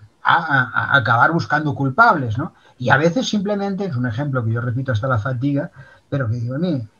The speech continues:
imaginaos", decir, mira, hay situaciones en donde no depende de la buena voluntad de la gente, imaginaos que estamos todos en una habitación cerrada, ¿no? Hay doscientas personas en una fiesta, en una discoteca, o en,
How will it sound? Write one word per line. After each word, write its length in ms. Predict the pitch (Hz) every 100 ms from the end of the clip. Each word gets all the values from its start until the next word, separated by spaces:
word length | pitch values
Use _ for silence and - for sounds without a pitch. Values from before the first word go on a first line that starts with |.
| -
imaginaos", 560 | 127 113 127 131 156
decir, 240 | 147 107 127
mira, 180 | 175 135
hay 120 | 139
situaciones 460 | 175 185 185 220
en 100 | 208
donde 200 | 160 139
no 100 | 131
depende 340 | 208 247 185 151
de 40 |
la 80 | 139
buena 200 | 127 127
voluntad 400 | 123 120 117 120
de 80 | 117
la 100 | 110
gente, 300 | 165 214 156
imaginaos 520 | 123 107 123 139 156
que 80 | 160
estamos 380 | - 165 160 -
todos 220 | 175 170
en 60 |
una 100 | 156
habitación 400 | 147 135 120 139
cerrada, 420 | 123 127 117 110 131
¿no? 160 | 180 - - _
Hay 140 | - 151
doscientas 460 | 147 - 165 156
personas 400 | - 196 165 170
en 80 | 156
una 120 | 143
fiesta, 400 | 110 117 107 101
en 60 | 104
una 60 | 117
discoteca, 720 | 113 135 131 233 226 156 143
o 140 | 123
en, 200 | 120 107